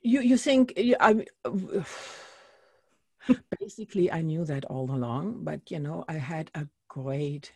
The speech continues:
great career in, in the industry. Um,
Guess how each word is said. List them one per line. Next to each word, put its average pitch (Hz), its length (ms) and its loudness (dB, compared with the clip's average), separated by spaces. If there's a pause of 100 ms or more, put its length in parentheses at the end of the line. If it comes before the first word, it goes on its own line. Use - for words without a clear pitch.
(120)
great - 480 -12
career 131 520 -10
in, - 280 -10
in 131 180 -10
the - 120 -8
industry. - 600 -14 (560)
Um, 139 460 2